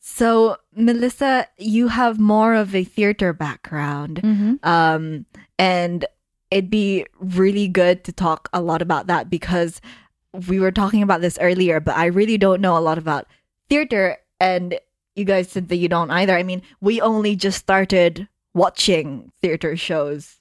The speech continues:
Speaker 1: recently
Speaker 2: Mm-hmm.
Speaker 1: because a friend of us works in a theater and can get us free tickets
Speaker 2: Yeah,
Speaker 1: to
Speaker 2: yeah.
Speaker 1: things like,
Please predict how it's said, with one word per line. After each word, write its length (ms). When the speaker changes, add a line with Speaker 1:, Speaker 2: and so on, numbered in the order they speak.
Speaker 1:
recently 720
Speaker 2:
Mm-hmm. 360
Speaker 1:
because 240
a 60
friend 260
of 100
us 280
works 680
in 160
a 60
theater 340
and 100
can 140
get 140
us 160
free 140
tickets 380
Speaker 2:
Yeah, 220
Speaker 1:
to 80
Speaker 2:
yeah. 100
Speaker 1:
things 300
like, 320